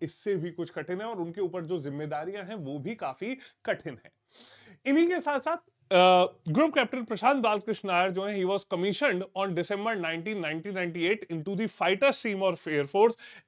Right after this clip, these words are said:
and he has three thousand hours of flying experience। यहां पर अगर इनके टोटल एक्सपीरियंस की बात करी जाए तो तीन हजार से भी ज्यादा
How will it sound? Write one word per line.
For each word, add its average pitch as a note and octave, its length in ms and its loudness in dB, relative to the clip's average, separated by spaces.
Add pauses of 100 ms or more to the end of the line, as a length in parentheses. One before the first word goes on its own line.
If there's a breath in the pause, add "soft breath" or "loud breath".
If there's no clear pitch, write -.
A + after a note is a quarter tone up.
and D#4 320 4
he B3 240 0
has A#3+ 300 6
three A#3+ 500 -8
thousand A#3+ 640 -2
hours F#3 400 -2
of G3+ 140 -6 (120)
flying D#3 200 -8
experience। G#2+ 800 -16 (580 soft breath)
यहां G#3+ 280 2
पर D#4+ 140 4
अगर A#3 320 -2
इनके A3 240 -6
टोटल F3+ 340 -6
एक्सपीरियंस G3 480 -8
की G3 80 -10
बात E3+ 220 -4
करी F3 220 -4
जाए G#3+ 180 -2
तो A#3+ 140 -6
तीन A#3 300 -6
हजार F#3 420 -2
से B3 120 -4
भी A3+ 180 -6
ज्यादा F3 440 0